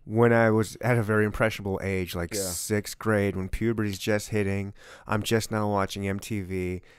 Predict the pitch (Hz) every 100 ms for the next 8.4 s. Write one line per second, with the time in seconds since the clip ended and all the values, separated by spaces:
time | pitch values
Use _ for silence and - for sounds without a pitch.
0 | _ - 104 101 - 107 98 101 - -
1 | 90 107 - 95 92 98 107 98 - -
2 | 104 - - 123 127 127 143 151 - _
3 | - 117 120 110 - 110 139 160 143 127
4 | 131 110 90 120 98 - - _ _ _
5 | - 117 113 104 127 110 107 120 117 98
6 | 92 - - _ _ _ - _ - 113
7 | - 131 120 110 95 - 98 98 107 -
8 | 120 123 113